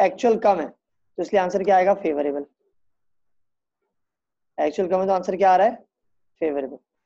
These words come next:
अगर actual ज्यादा होता तो आंसर क्या आता, Unfavorable आता। ये हो गया labor wage variance। ठीक है, अब आएंगे, इसकी working भी होगी साथ,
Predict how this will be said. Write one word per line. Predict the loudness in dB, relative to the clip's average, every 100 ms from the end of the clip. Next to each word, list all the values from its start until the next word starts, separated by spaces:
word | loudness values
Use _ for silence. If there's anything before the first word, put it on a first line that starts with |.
| _ _
अगर | 0 2
actual | 2 2 2
ज्यादा | 2 4 4
होता | 2
तो | 2
आंसर | 0 -2 -2
क्या | 0
आता, | 2 0 -2 -6 _ _ _ _
Unfavorable | -2 -2 -6 -4 -6 -8
आता। | -10 _ _ _ _ _ _ _ -6
ये |
हो | -2
गया | 0
labor | 0 0 0
wage | 0 0
variance। | 0 0 -4 -10 -20 _ _ _ _ _ _ _ _
ठीक | -8
है, | -8
अब | -2 0
आएंगे, | 2 0 -4
इसकी | -8 -12 _ _ _ _ _ _ _ _ _ -12
working | -10 -10 -12 -8
भी |
होगी | -6 -6
साथ, | -8